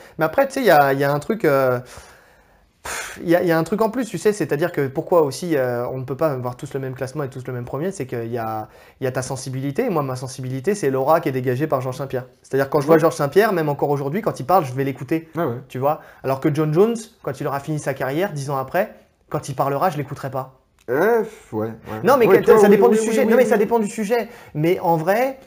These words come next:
Speaker 1: je trouve que ça, je trouve que ça sera moins intéressant.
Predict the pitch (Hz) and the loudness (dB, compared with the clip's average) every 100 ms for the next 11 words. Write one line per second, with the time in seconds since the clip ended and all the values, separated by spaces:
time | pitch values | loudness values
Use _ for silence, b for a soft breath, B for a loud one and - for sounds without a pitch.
0 | _ - - 233 196 - 170 160 151 - | _ -20 -4 -2 0 2 4 4 0 -6
1 | b b b b b b - 254 - 185 | b b b b b b -8 -6 4 6
2 | 180 175 175 175 180 180 147 190 190 214 | 8 6 4 2 0 0 -2 0 2 2
3 | 208 202 - | 2 0 -2